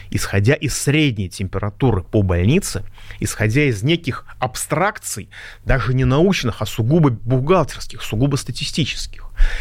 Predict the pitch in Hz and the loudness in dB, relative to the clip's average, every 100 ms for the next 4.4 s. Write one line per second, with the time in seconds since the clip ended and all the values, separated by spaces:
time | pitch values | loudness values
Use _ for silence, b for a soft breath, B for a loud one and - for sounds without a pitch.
0 | B - 143 151 127 139 127 262 277 B | B 4 4 4 -2 -4 0 0 0 B
1 | B B - - - - 220 262 233 - | B B -6 -4 -6 0 2 4 0 -4
2 | 180 208 147 - - 92 151 - 208 185 | 2 4 4 0 -8 0 2 2 -2 0
3 | - 139 131 135 131 - 190 185 180 175 | 0 4 4 4 2 0 0 -2 -2 2
4 | 175 120 - - | 4 2 -2 -10